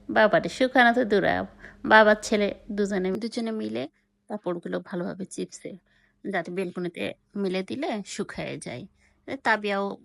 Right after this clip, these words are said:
আম, ভাইয়ের সাথে সাথে হাঁটাহাঁটি করতেছে। এই যে তাবিয়ার সিয়া আপু চলে এসেছে। সে স্কুলে পরীক্ষা দিতে গেছিল,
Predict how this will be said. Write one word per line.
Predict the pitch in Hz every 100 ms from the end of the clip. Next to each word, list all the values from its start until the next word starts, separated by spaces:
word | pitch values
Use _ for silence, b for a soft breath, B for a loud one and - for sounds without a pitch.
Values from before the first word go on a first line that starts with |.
| _ _ _ _
আম, | 190 180 - - 180
ভাইয়ের | 185 175
সাথে | - -
সাথে | 190 - 196
হাঁটাহাঁটি | 202 170 165
করতেছে। | - - _ 175 - 190 _
এই | 240 269
যে | 240 240 - _ _ _
তাবিয়ার | 226 208 196
সিয়া | 196 - 208
আপু | 180 175 196
চলে | 170 -
এসেছে। | - - - 202
সে | - 214
স্কুলে | 208 - 220
পরীক্ষা | 208 202 - 226
দিতে | 226 233
গেছিল, | 220 226 254 247